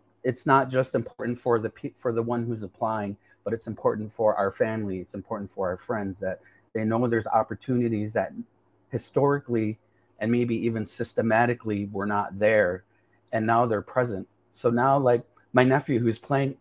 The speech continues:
<clears throat> in my thesis film, which is nice. I'm using my par-, my family. <laughs> My dad's playing the grandfather. My nephew is playing the grandson. And then my, my brother is playing the present day,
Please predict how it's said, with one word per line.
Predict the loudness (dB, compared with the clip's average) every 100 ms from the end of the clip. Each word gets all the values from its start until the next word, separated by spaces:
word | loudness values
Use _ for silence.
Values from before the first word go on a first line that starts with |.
| -10
<clears throat> | -6 0 2 4 2 2
in | 2
my | 2
thesis | 0 -2 -2 -2
film, | 0 2 2 -4 _ _ _ _ _
which | -2 0
is | 2
nice. | 2 0 0
I'm | 0
using | 0 2 0
my | -2
par-, | -4 -6 -6
my | -2
family. | 2 2 2 2 0 0 _
<laughs> | _
My | 0
dad's | 6 8 6
playing | 2 2
the | 2
grandfather. | 0 0 4 4 4 0 -4 _ _
My | -2 0 0
nephew | 0 0 0 0
is | -2
playing | -4 -4 -2 -4
the |
grandson. | -2 -2 -2 -4 -6 -6 -8 _ _ _ _ -2
And | 0
then | 2 2 0 -4
my, | -6 -4 -2 -4 -4
my | -4 -2
brother | 2 4 4 0
is | -2 -6
playing | -4 -4 -4
the |
present | -6 -6 -6 -6
day, | -8 -8 -8